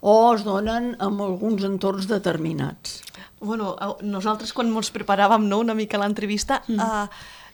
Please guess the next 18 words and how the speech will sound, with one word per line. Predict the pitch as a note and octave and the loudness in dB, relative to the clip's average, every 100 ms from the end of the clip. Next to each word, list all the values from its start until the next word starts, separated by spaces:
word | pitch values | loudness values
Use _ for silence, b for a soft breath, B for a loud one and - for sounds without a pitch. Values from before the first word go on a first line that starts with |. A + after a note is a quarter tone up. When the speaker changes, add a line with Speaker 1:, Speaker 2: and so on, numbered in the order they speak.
| - | -10
Speaker 2:
és | G#3 | -8
que | - G3+ - - | -6 -6 -8 -10
se | - G#3 | -8 -6
pot, | A3 A3+ - - | -4 -6 -10 -14
mm, | - A3 A3 - | -8 -6 -6 -8
és | - A3 | -6 -6
que | - A3 | -4 -6
ho | A3+ | -4
podem | A3 A3 | -4 -4
trobar | G#3+ A#3 | -4 -4
tot | A#3 B3 | -4 -4
arreu, | A3 B3 G#3 D3+ - B B B | -4 -4 -4 -6 -10 B B B
al | - F3 | -4 -2
carrer, | F#3 F#3 E3+ G#3+ - | -2 -2 -2 -6 -6
Speaker 3:
Mm. | G3 E3+ | -4 -2
Speaker 2:
no? | G3 D4+ | -2 -4
Speaker 1:
Mm-hmm. | B3 C#4 | -4 -2
Speaker 2:
Amb, | F#3+ G3 G3 | -2 -2 -4